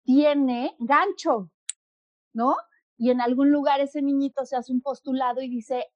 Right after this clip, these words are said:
"Ah, entonces si yo no hago exactamente todo lo que él quiere como él quiere,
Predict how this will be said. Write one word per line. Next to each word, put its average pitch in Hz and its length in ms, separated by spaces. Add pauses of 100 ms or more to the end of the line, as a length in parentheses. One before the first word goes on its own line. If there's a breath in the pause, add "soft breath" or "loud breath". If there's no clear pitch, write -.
"Ah, 330 1400 (400)
entonces 330 560
si 262 220
yo 311 160
no 330 220
hago 330 280
exactamente 277 880
todo 269 280
lo 233 180
que 233 100
él 240 140
quiere 247 260
como 214 240
él 226 240
quiere, 233 460